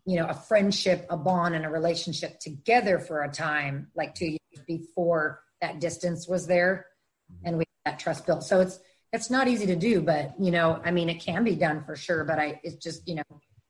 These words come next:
Speaker 1: again, like you said, friendship, trust,
Speaker 2: Yeah.
Speaker 1: all that good stuff, you know, just not giving anybody the doubt, any, any doubt.
Speaker 2: Right,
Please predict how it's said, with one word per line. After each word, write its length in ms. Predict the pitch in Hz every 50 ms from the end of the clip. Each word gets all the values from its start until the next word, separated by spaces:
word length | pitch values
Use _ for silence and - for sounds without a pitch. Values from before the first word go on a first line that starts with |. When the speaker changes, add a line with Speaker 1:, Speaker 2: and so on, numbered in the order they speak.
| _ _ -
Speaker 1:
again, 300 | 160 165 170 160 143 143 - -
like 140 | - 170 - -
you 80 | 170
said, 220 | 147 - - - -
friendship, 600 | - 185 180 175 170 - - 170 160 160 160 - _ _ _ _ _ _ -
trust, 640 | - 202 175 165 156 156 151 139 - - - - - _ _ _ _ _ _ _ -
Speaker 2:
Yeah. 80 | 165
Speaker 1:
all 100 | 165 160
that 320 | 151 - _ _ _ - 160
good 80 | 143
stuff, 240 | - - 185 165 -
you 80 | 220 233
know, 120 | 202 175 170
just 240 | 170 190 - -
not 160 | 196 196 175 175
giving 360 | 190 170 175 170 165 165 - _
anybody 460 | - 160 165 160 147 147 151 156 151 147
the 180 | 127 127 127
doubt, 460 | 135 131 147 139 143 143 139 139 - - - -
any, 180 | 156 143 135 143
any 200 | 151 143 139 131
doubt. 280 | 131 135 131 175 233 - _ _ _ _ _ _ - _ _ _ _
Speaker 2:
Right, 460 | 90 92 95 90 87 85 82 82 -